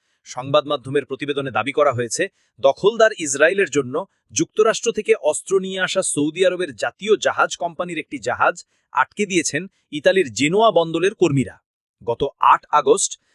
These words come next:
বাহরি ইয়ানভু নামের সৌদি জাহাজটি জেনোয়া বন্দরে ভেড়ে।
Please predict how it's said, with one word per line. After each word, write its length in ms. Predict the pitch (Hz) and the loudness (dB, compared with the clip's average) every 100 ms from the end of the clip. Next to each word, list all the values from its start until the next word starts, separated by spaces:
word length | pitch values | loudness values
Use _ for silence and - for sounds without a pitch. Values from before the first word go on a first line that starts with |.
| _ 92 | _ 0
বাহরি 440 | 135 151 175 220 | 2 2 0 -4
ইয়ানভু 500 | 165 156 196 185 185 | 0 0 0 0 0
নামের 280 | 165 131 127 - - | 0 -2 -4 -8 -10
সৌদি 360 | - 180 208 190 | 2 2 2 0
জাহাজটি 500 | 143 120 - 160 214 _ _ 113 | -2 -2 -6 -8 -8 _ _ -2
জেনোয়া 360 | 143 196 220 | 0 4 4
বন্দরে 360 | 165 147 131 123 | 4 2 0 -2
ভেড়ে। 280 | 123 113 | -4 -6